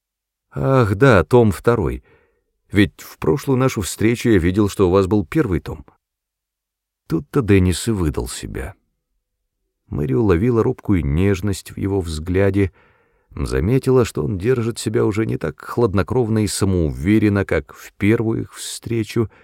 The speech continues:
и сердце её растаяло, когда он сказал с горячей мольбой:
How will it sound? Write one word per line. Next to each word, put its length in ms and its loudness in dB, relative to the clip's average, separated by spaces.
и 260 2
сердце 540 -6
её 160 -2
растаяло, 840 2
когда 320 0
он 140 -2
сказал 600 0
с 120 -4
горячей 500 0
мольбой: 560 -6